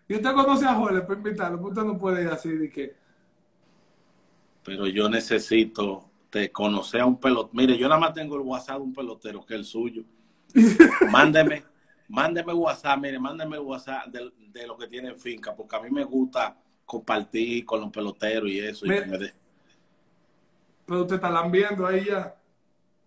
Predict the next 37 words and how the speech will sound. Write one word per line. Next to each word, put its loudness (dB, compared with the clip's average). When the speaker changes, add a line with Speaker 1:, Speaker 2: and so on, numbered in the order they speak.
Speaker 2:
Sí, -4
yo -8
sé. -10
Speaker 1:
<laughs> 2
Bueno, -2
pues, -4
mire, -2
yo -4
me -6
tengo -4
que -4
ir -2
a -2
acostar. -6
Dice 0
Franchi -2
Cordero -6
que -14
cuándo -8
va -2
para -6
el -12
Mañanero. -14
Speaker 2:
Óyeme, 4
un -14
saludo 6
a 6
Franchi -8
Cordero, -4
el -8
matatán, -6
es -14
que -14
le -10
dice, -12
el -20
matador. -8